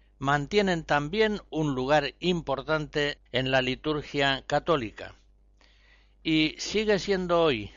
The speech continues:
la forma de oración litánica una de las maneras de oración suplicante más apreciada por el pueblo cristiano. Hace un momento hacía una alusión a las estaciones,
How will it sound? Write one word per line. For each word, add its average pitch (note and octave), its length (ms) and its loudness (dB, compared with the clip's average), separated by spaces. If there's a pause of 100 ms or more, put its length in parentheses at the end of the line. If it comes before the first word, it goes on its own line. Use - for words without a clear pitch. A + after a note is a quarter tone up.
la A#2 220 -6
forma D3+ 580 -2
de B2+ 180 -6
oración C3+ 680 -2
litánica E3 760 -2 (420)
una D3+ 500 -2
de A#2+ 180 -4
las A#2+ 340 -2
maneras C3 520 0
de A#2+ 100 -2
oración B2+ 420 -2
suplicante F3+ 920 -4 (420)
más E3+ 300 0
apreciada C#3+ 1000 -2
por A#2+ 160 -6
el A2+ 120 -4
pueblo A#2+ 440 -2
cristiano. G2+ 680 -6 (2250)
Hace F#3+ 260 -2
un F#3+ 80 2
momento F#3+ 640 2
hacía D3+ 480 0
una C#3+ 460 -2
alusión C3+ 640 -4
a B2+ 60 0
las B2 240 -2
estaciones, C#3 1080 -4